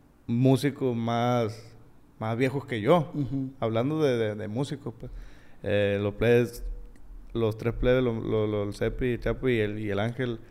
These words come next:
Speaker 1: sí son músicos de hace diez años, yo digo, o,
Speaker 2: Sí,
Speaker 1: o
Speaker 2: sí, ya
Speaker 1: incluso
Speaker 2: tienen
Speaker 1: hasta
Speaker 2: rato.
Speaker 1: más, pues. César sí tiene sus cinco, siete años, yo creo, también. Y yo, pues, tengo más poco, tengo unos cinco años,
Speaker 2: Ujú.
Speaker 1: cuatro años que
Speaker 2: ¿Cuándo
Speaker 1: empecé de músico.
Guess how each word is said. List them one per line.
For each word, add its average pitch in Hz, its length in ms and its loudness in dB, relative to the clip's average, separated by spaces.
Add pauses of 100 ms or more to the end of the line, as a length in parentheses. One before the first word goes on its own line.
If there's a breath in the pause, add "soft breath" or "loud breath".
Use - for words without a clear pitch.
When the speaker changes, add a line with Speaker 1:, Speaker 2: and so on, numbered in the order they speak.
(260 loud breath)
Speaker 1:
sí 120 80 -2
son 120 160 2
músicos 123 420 0
de 113 80 2
hace 110 400 0
diez 110 260 0
años, 127 340 -2
yo 131 120 6
digo, 139 720 2
o, 107 60 2
Speaker 2:
Sí, 151 140 -2
Speaker 1:
o 156 40 -2
Speaker 2:
sí, - 100 -2
ya 160 100 -4
Speaker 1:
incluso 139 220 2
Speaker 2:
tienen 147 140 0
Speaker 1:
hasta 120 120 -2
Speaker 2:
rato. 147 60 -4
Speaker 1:
más, 170 240 4
pues. - 140 -2 (280 loud breath)
César 127 360 2
sí 131 160 2
tiene 131 340 2
sus 117 200 -2
cinco, 123 380 0
siete 120 280 -2
años, 120 300 0
yo 113 140 0
creo, 120 260 2
también. 143 460 2 (400 loud breath)
Y 127 200 2
yo, 180 540 6 (880)
pues, 123 160 0
tengo 120 200 0
más 120 140 0
poco, 208 260 8
tengo 165 320 -2
unos 160 240 -2
cinco 143 320 0
años, 143 340 0
Speaker 2:
Ujú. 131 260 -8 (240)
Speaker 1:
cuatro 120 380 2
años 117 360 -2
que - 320 -20
Speaker 2:
¿Cuándo 143 220 0
Speaker 1:
empecé 107 260 -2
de 101 80 -4
músico. 110 420 -10